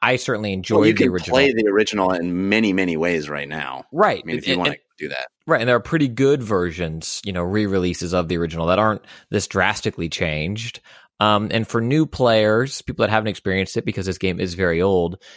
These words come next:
Speaker 1: is it so memed by now? Or like you said, so many games have learned from it and done these big story beats,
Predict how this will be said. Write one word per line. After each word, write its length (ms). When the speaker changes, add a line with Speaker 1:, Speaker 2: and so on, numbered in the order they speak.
Speaker 1:
is 160
it 120
so 420
memed 760
by 260
now? 560
Or 200
like 200
you 140
said, 320
so 80
many 160
games 300
have 140
learned 380
from 300
it 100
and 180
done 260
these 180
big 200
story 340
beats, 500